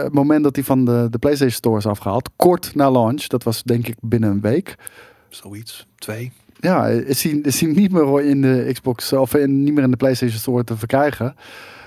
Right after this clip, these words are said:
Speaker 1: Ehm, wauw, dat is echt insane.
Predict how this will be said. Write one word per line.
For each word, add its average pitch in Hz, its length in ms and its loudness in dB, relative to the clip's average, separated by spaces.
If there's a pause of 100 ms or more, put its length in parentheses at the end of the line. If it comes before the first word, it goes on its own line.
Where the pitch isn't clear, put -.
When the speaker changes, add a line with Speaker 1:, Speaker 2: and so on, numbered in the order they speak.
(120)
Speaker 1:
Ehm, 127 840 2 (440)
wauw, 131 400 2 (380)
dat 147 180 0
is 139 180 -2 (120)
echt 175 280 2
insane. 139 600 0